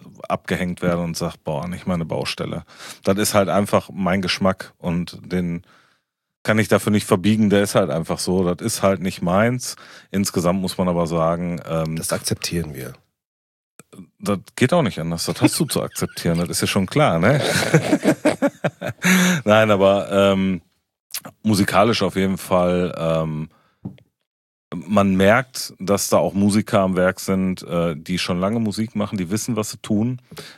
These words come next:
Speaker 1: die wissen, wie sie Musik zu arrangieren haben, wie Songstrukturen auszusehen haben und so weiter.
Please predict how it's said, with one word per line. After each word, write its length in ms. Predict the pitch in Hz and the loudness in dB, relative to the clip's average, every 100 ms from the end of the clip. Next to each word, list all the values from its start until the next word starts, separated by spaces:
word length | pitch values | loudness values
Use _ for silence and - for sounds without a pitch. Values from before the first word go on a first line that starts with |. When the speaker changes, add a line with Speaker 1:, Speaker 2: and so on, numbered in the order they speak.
| _ | _
Speaker 1:
die 100 | - | -4
wissen, 280 | 87 104 107 | -2 -2 -2
wie 60 | 92 | -4
sie 120 | 92 | -4
Musik 400 | 92 92 98 - | -2 -2 -2 -4
zu 100 | - | -4
arrangieren 600 | 78 87 87 95 120 120 | -2 -2 -4 -2 -2 -2
haben, 400 | 107 107 104 110 - | 0 0 0 -4 -10
wie 320 | 85 92 92 | -8 -4 -4
Songstrukturen 800 | - 107 117 - - - 113 104 | -2 -4 -4 -8 -14 -6 -4 -2
auszusehen 560 | 95 101 - 95 98 90 | -4 -6 -6 -4 -2 -2
haben 180 | 90 | -4
und 180 | 78 92 | -4 -6
so 120 | 85 | -4
weiter. 400 | 82 95 - 95 | 0 0 0 -4